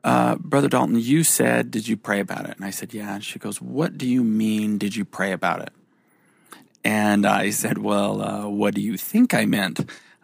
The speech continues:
Um, trying to be a teacher, but trying more to f-, understand where she was coming from. She said, "Well, whenever someone says to me, uh, 'Did you pray about it?' I don't exactly know what they mean." She's all, "I mentioned it in my prayers.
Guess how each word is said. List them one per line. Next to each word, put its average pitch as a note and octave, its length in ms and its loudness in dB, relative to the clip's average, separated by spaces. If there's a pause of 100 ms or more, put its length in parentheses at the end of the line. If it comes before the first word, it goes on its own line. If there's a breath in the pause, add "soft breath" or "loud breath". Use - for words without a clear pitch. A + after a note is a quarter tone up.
Um, G2+ 300 4
trying G#2+ 360 2
to - 80 -4
be G2+ 160 -2
a G2 60 -10
teacher, A2 440 0
but G2+ 200 -2 (200)
trying B2+ 500 2
more A2 240 4
to G2 160 -2
f-, - 480 -6
understand G#2+ 500 0
where G#2 120 0
she - 160 0
was G2+ 120 -4
coming A2+ 300 0
from. - 320 -8 (720 loud breath)
She - 160 0
said, C3+ 240 2
"Well, C3+ 280 0
whenever D3+ 420 4
someone A#2+ 440 2
says G#2+ 380 0
to - 100 -4
me, A2 400 -4 (420 soft breath)
uh, G#2 220 2
'Did G2+ 220 -2
you G2 40 0
pray C#3 240 0
about G2 280 0
it?' - 160 -4 (560)
I C3 160 0
don't F3 180 2
exactly C#3 460 0
know A2+ 100 0
what A2 140 -2
they G#2 120 -2
mean." G2+ 360 -4 (420)
She's G#2+ 200 -2
all, G2+ 280 2
"I G2+ 220 -2
mentioned A2+ 480 2
it A#2+ 80 6
in A2+ 160 4
my G2+ 140 0
prayers. D#3+ 680 0